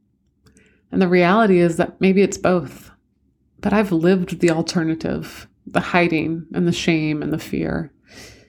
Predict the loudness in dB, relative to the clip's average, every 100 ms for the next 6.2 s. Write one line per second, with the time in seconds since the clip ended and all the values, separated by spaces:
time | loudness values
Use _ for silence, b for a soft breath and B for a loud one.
0 | B B _ 2 2 2 0 2 2 0
1 | 0 0 0 0 -2 -4 -2 2 2 2
2 | -4 -6 -8 -8 -8 -8 -8 -8 -8 -10
3 | -12 -16 _ _ _ _ _ _ _ _
4 | _ _ _ _ _ _ _ -2 2 2
5 | 2 0 -4 -2 -2 -4 -4 -4 -6 -8
6 | -8 -10